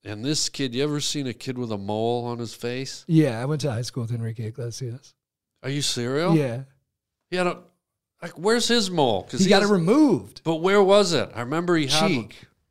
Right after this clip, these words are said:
Speaker 1: it was on his cheek, but his was sort of sexy.
Speaker 2: Super sexy.
Speaker 1: So this kid, you ever see one of these kids that have, uh, like, a mole and it's really big?
Speaker 2: Yeah.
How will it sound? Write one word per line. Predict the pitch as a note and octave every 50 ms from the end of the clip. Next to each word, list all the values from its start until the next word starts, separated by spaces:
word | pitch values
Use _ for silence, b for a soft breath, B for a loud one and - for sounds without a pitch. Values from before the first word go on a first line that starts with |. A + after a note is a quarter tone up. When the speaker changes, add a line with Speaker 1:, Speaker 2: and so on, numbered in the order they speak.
| _ _ -
Speaker 1:
it | -
was | D3+ D#3 D#3+
on | G3 G3 G3
his | G3+ E3+ C#3
cheek, | - - - B3 C4 A#3 -
but | - F3+ E3+
his | A#3 C#4 C4+ -
was | C#4+ A3
sort | - - A3 G#3+ F#3+
of | F3
sexy. | D3+ - - - G3+ G#3+ A3 G#3+ - - E3+ C#3+ G#2+ F2
Speaker 2:
Super | - - - F#3 F#3+ F#3 E3+ E3
sexy. | C3+ - C#3+ B2+ A2 G2 - - D#2+ D#2+ D2 - - _ _ _ _ _ _ _ _ _ _ _ _ -
Speaker 1:
So | - - D#3 D#3+
this | D3 E3+ A#3+ B3+ A3 -
kid, | - - - G#3 F#3 F3+
you | D#3+ F3+
ever | G3+ G3+ A#3+ A3
see | - - - G3
one | F#3 E3+ E3+ E3+
of | E3 E3
these | D#3 D3+ C#3 - -
kids | - - D3+ D3 C#3+ C3+ C3
that | C3+ A#2
have, | A#2+ C3+ C3+ B2 A#2 A2
uh, | A2+ A2+ A2 G2+
like, | A2 A2+ A2 -
a | A#2
mole | A2 A2 G#2 A2+ A#2 A#2 A#2+ A#2+ B2 B2 A#2+
and | A2+ G#2
it's | G2 F#2 - -
really | F#2+ G2 G#2 A#2 A2+ A2+ A2
big? | G2 F2 F#2 G#2+ G#2 G#2+ A#2 B2 B2+ C3 -
Speaker 2:
Yeah. | - C#3 C3 G#2+ F#2 E2+ E2